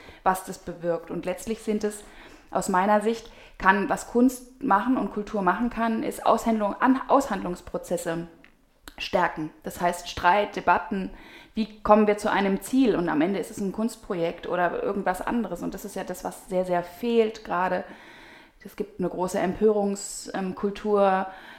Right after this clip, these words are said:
s-, sondern, ähm, einfach gemeinsam zu gucken, wie man gut leben kann. Und das mit, mit, mit dem, mit dem, äh, Kern der Kultur ist natürlich super spannend, diese Prozesse zu sehen.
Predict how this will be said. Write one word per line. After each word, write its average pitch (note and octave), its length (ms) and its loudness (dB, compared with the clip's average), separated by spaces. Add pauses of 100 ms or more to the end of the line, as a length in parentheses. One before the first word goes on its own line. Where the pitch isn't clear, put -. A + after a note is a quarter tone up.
(120)
s-, - 140 -16 (280)
sondern, F#3 400 4 (120)
ähm, - 140 -2 (160)
einfach G#3 380 0
gemeinsam G3+ 560 4
zu G#3+ 120 -8
gucken, G#3+ 320 -4
wie G3+ 80 -2
man G3+ 260 2
gut B3+ 460 2 (640)
leben A#3 360 6
kann. D#3+ 400 0
Und E3+ 160 -4 (240)
das E3 340 -2
mit, G3 380 -6
mit, G3 360 -8
mit F3+ 160 -8
dem, F3+ 480 -6
mit F#3+ 260 -8
dem, F3+ 720 -6 (140)
äh, E3+ 240 -2
Kern F#3 400 2
der F#3 100 0
Kultur G#3 380 -4
ist G#3+ 120 -6
natürlich F#3+ 300 -8
super G3 220 -6
spannend, F#3 500 -4
diese F#3 120 -12
Prozesse - 440 -12
zu - 160 -16
sehen. E3+ 300 -10